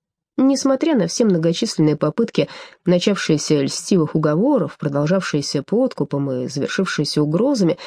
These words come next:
ничто не смогло подвигнуть канарейку на исполнение хотя бы самого простого мотивчика. И к настоящему ужасу Руби Дор, теперь птица, ещё и страдала от того, что специалисты по кишкам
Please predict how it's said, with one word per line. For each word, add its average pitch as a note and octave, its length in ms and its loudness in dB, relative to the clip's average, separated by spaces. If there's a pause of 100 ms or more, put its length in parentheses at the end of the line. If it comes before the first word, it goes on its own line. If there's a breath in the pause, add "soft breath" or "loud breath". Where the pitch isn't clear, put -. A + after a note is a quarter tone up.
(280 loud breath)
ничто B3+ 540 2
не C#4 100 4
смогло E3+ 400 2
подвигнуть D#3 480 2
канарейку D#3+ 560 2
на D3+ 140 2
исполнение D#3+ 640 2 (260 loud breath)
хотя F3 320 2
бы D#3 140 2
самого D#3 340 2
простого D#3 600 0
мотивчика. - 680 -2 (580)
И A3 80 2
к A#3 80 0
настоящему C4 720 2
ужасу B3+ 560 2
Руби G#3 260 2
Дор, A#3+ 380 0 (120)
теперь - 300 -2
птица, - 480 -2
ещё D3+ 260 0
и B3 80 0
страдала F3+ 560 0
от - 100 -8
того, E3+ 280 0
что - 200 -6
специалисты F3 580 -2
по D#3 140 -2
кишкам C4+ 440 0